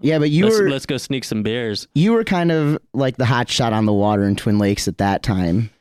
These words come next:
Speaker 2: Yeah, but
Speaker 1: And, but I remember Parks coming out and
Speaker 2: but,
Speaker 1: getting on a
Speaker 2: hey,
Speaker 1: trick ski
Speaker 2: but,
Speaker 1: and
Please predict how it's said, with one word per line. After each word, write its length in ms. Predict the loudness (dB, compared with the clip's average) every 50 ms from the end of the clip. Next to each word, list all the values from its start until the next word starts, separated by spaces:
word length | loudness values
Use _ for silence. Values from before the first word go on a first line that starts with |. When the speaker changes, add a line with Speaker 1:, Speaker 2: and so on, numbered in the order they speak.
| _ _ _
Speaker 2:
Yeah, 220 | -4 -4 -4 -4
but 360 | -4 -4 -4 -4 -4 -4 -4 -2
Speaker 1:
And, 240 | -2 0 0 0 -2 -6 _
but 300 | -6 -6 -4 -2 0 0
I 60 | 0
remember 340 | 0 2 2 2 2 0 -2
Parks 300 | 0 0 -2 0 -2 -2
coming 220 | -2 0 0 2 2
out 100 | 2 2
and 60 | 2
Speaker 2:
but, 40 | 2
Speaker 1:
getting 200 | 2 0 2 0
on 80 | 0 0
a 80 | 0
Speaker 2:
hey, 80 | 0 0
Speaker 1:
trick 160 | 0 0 -2
ski 300 | -2 -2 0 0 2 2
Speaker 2:
but, 40 | 2
Speaker 1:
and 220 | 2 2 0 -2